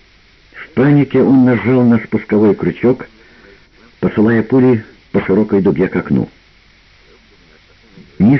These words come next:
стреляй! Я не хочу убивать тебя!» — выкрикнул Мортимер. Последняя пуля вонзилась в стену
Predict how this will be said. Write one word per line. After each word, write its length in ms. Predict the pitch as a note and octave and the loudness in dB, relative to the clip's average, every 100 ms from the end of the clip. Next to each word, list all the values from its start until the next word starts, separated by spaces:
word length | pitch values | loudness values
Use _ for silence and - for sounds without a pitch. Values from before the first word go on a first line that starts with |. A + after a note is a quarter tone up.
| - | -2
стреляй! 560 | - C3 C#3+ C#3 G2+ - - - - - - | -4 -2 0 -2 -4 -6 -14 -20 -20 -20 -14
Я 260 | - C3+ | -2 0
не 140 | C#3+ C#3 | 2 0
хочу 400 | C#3 C3+ D#3+ D3 | -2 -2 0 0
убивать 580 | C3 B2 C3+ C3 G#2 - | 0 0 0 0 -4 -6
тебя!» — 320 | D2+ D2+ - | -2 -2 -4
выкрикнул 580 | - F#2 - C#2+ - D#2 | -4 -4 -2 -4 -4 -2
Мортимер. 520 | C#2 C#2+ - G1+ G1+ - - _ _ - - _ - - _ _ _ | -2 -4 -6 -10 -10 -14 -20 _ _ -20 -20 _ -20 -20 _ _ _
Последняя 540 | F#2+ - C3 A2+ B2 | -8 -2 -2 0 0
пуля 280 | A#2+ B2 A#2 | -2 -2 0
вонзилась 520 | G2+ G#2 F2+ G#2 F2+ | 0 0 0 -2 -2
в 320 | - - - - | -4 -14 -16 -6
стену 360 | D#2+ F#2+ A#2+ | 0 0 -2